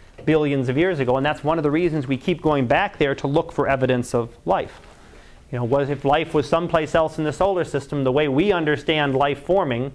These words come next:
again, this is our last chapter we talk about at the end of the class, but, you know, we look at life as forming, it needs water. You know, we're very biased by how life formed on Earth because that's the only example we've got. You know,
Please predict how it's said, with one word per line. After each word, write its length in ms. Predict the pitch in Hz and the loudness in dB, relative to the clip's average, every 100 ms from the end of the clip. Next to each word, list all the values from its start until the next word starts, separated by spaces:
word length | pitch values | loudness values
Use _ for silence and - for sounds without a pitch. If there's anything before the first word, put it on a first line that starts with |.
| - - - | -14 -20 -8
again, 140 | 143 | -2
this 100 | 123 | -2
is 80 | 120 | 0
our 100 | 120 | 0
last 360 | 120 139 139 - | 2 2 0 -2
chapter 320 | 131 117 123 | -2 0 -2
we 100 | 113 | -6
talk 280 | - 110 - | -2 -2 -2
about 180 | 117 110 | -2 -2
at 80 | |
the 100 | 135 | 0
end 140 | 175 175 | 2 2
of 40 | |
the 60 | 139 | 0
class, 400 | 135 127 131 - - - - - - - | 0 0 0 -4 -14 -20 -20 -20 -20 -2
but, 280 | 180 170 - - - - - - - - - - | 0 0 -6 -20 -20 -20 -20 -20 -20 -20 -20 -6
you 60 | 135 | -2
know, 80 | 120 | 0
we 180 | 123 160 | 2 2
look 280 | 160 196 | 2 0
at 80 | 170 | 2
life 320 | 156 151 151 | 2 2 0
as 100 | 143 | -2
forming, 380 | - 156 147 143 | 0 2 2 2
it 100 | 139 | 2
needs 240 | 151 143 123 | 2 2 2
water. 440 | 131 135 170 220 - - - - - - | 2 2 0 -4 -10 -20 -20 -20 -20 -8
You 60 | |
know, 100 | 117 | -2
we're 140 | 120 147 | 0 2
very 240 | 156 151 | 2 2
biased 440 | 143 170 151 151 151 | 2 2 0 -2 -2
by 140 | 131 | 0
how 180 | 127 147 | 2 2
life 300 | 143 143 143 | 2 0 0
formed 260 | 156 143 | 0 2
on 140 | 139 139 | 2 2
Earth 280 | 185 175 - | 0 -2 -4
because 460 | 131 175 160 151 | -2 0 0 0
that's 220 | 151 147 | -4 -4
the 40 | 165 | -4
only 160 | 156 | -2
example 440 | 135 117 139 139 147 | -2 0 -2 -2 -4
we've 120 | 147 | -2
got. 300 | 175 185 - - - - - - - - - - | -2 -2 -6 -20 -20 -20 -20 -20 -20 -20 -20 -4
You 60 | 127 | -2
know, 180 | 143 | -2